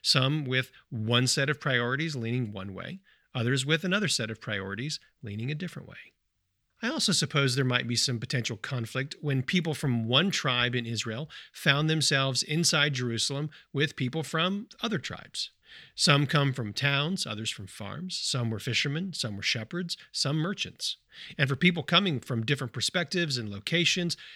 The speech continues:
being inside Jerusalem would have been close quarters, elbow to elbow with others that might have different perspectives than you. And I suppose there might even be conflict over the limited resources that were the result of all those thousands of people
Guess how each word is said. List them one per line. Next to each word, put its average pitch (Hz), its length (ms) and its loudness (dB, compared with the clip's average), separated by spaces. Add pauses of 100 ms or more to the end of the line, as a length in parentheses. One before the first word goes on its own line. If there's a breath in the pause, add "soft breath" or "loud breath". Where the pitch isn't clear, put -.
(180 loud breath)
being 180 240 6
inside 175 360 2
Jerusalem 160 520 0
would 143 80 0
have 120 100 -4
been 147 200 -2
close - 340 0
quarters, 127 640 -4 (200)
elbow 190 360 2
to 185 160 0
elbow 113 320 -4
with 98 180 -10
others 156 400 -2
that 110 160 -4
might 131 220 -2
have 101 300 -8
different 156 280 -6
perspectives 127 640 -6
than 113 180 -6
you. 82 220 -12 (1120 loud breath)
And 147 100 2
I 151 60 8
suppose 165 500 4
there 147 80 2
might 143 240 2
even 127 240 0
be 120 80 0
conflict 135 480 -2
over 151 220 0
the 156 100 -4
limited 170 400 2
resources 123 640 0
that 131 160 0
were 135 140 -2
the 143 100 0
result 143 460 0
of 117 120 -4
all 165 220 0
those 185 300 0
thousands 185 500 0
of 175 140 -2
people 165 320 -4